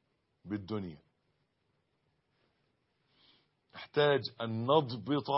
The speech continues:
نبض إحساسنا بالدنيا، هل هو لله أم لشهواتنا؟ قل إن صلاتي ونسكي ومحياي ومماتي لله رب العالمين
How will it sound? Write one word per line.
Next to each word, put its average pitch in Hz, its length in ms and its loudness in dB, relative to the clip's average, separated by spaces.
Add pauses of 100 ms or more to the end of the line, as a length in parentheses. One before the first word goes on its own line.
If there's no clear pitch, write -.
(340)
نبض 127 760 6 (840)
إحساسنا 135 760 -4
بالدنيا، 95 720 -8
هل 127 160 -8
هو 123 240 -4
لله 113 560 -8 (1800)
أم 98 140 -8
لشهواتنا؟ 85 840 -12
قل 104 260 -12
إن 95 200 -10
صلاتي 107 720 -8 (840)
ونسكي 110 800 -8 (600)
ومحياي 104 1300 -8
ومماتي 92 1080 -12
لله 87 560 -12
رب 80 220 -14
العالمين 90 640 -12